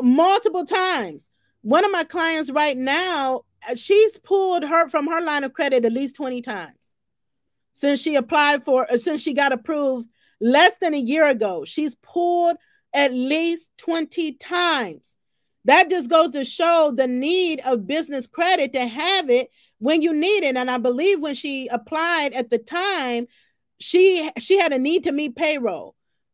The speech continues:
She had a cash flow problem. She had earned money and she was waiting on her invoice to be paid. But in the meantime, she needed money to be able to meet payroll.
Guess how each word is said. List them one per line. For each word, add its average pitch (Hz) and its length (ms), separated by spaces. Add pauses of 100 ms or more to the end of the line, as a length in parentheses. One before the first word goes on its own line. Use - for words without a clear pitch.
(260)
She 330 180
had 339 160
a 247 60
cash 349 420
flow 262 220
problem. 202 560 (240)
She 330 240
had 311 240
earned 330 360
money 320 560
and 254 140
she 330 100
was 254 160
waiting 311 300
on 285 140
her 277 180
invoice 311 460
to 247 140
be 254 140
paid. 269 360
But 262 160
in 269 100
the 254 80
meantime, 269 760 (280)
she 359 200
needed 330 340
money 339 420
to 320 120
be 302 120
able 302 140
to 294 60
meet 294 260
payroll. 311 640